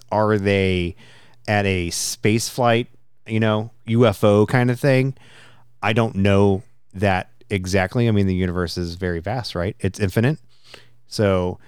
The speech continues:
the idea to think that there's not life on other planets, I think that is a thing. I just don't know if we're in the, um, spaceship mode of aliens visiting us, but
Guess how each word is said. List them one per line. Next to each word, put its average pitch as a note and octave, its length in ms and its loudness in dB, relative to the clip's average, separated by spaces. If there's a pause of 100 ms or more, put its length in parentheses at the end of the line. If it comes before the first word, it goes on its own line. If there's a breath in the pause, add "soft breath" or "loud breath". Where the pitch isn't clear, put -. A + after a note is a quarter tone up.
(160 soft breath)
the G#2+ 140 2
idea G#2+ 280 2
to G2+ 80 0
think G2+ 260 -2
that F#2 160 -2
there's F#2 200 -2
not F2+ 360 -2 (340 soft breath)
life F2+ 380 -4
on F2+ 100 -2
other F2+ 220 -4
planets, F#2+ 420 -8
I G2+ 80 -4
think F#2 380 -6 (180)
that F2 300 -10
is F2+ 340 -6
a E2+ 340 -6
thing. G2+ 440 -4 (640 soft breath)
I G2 100 0
just G#2 300 -2
don't G2 160 -2
know F2+ 220 -2
if E2 180 -8
we're F#2 180 -2
in F2 260 -4
the, F2 340 -6
um, D#2+ 500 -8 (480)
spaceship - 600 -4 (420)
mode F#2 280 0
of F2 120 -6
aliens F#2 460 -2
visiting A#2+ 380 0
us, C#3 300 -4 (440 soft breath)
but G#3 260 2